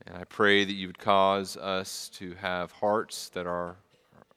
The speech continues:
attentive to you, that are full of joy as we contemplate not whatever circumstances we are,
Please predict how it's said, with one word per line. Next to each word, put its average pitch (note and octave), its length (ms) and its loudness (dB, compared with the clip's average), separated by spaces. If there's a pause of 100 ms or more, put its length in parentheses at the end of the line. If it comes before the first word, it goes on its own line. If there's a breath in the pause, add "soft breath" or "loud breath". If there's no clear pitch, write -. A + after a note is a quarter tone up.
(180)
attentive B2+ 460 -2
to A2+ 120 -6
you, G#2 360 0
that F2 120 -8
are E2 40 -16
full A2+ 280 -8
of F2+ 160 -8
joy G#2 460 0
as F#2 160 -4
we F2 60 -16
contemplate G2 800 -4 (960 soft breath)
not G2+ 480 4
whatever G2 280 -4
circumstances A2 880 -4
we F#2+ 140 -2
are, F#2 400 4